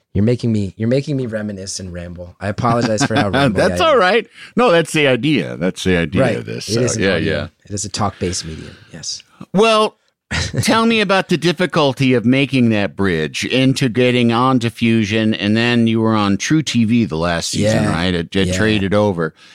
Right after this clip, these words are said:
Speaker 2: And tell me, y-, you know, like, why, why did it sort of end?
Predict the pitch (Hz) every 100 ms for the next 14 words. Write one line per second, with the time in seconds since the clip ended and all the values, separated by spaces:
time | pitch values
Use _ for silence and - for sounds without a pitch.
0 | - _ 131 127 190 190 196 185 165 123
1 | 147 156 - _ 147 143 139 139 131 -
2 | _ _ _ _ _ _ _ _ _ _
3 | _ - 131 156 165 170 165 143 - 135
4 | 139 151 156 127 - 143 147 120 90 -
5 | - 113 101 95 90 - - _ _ _
6 | _ - 120 80 64 -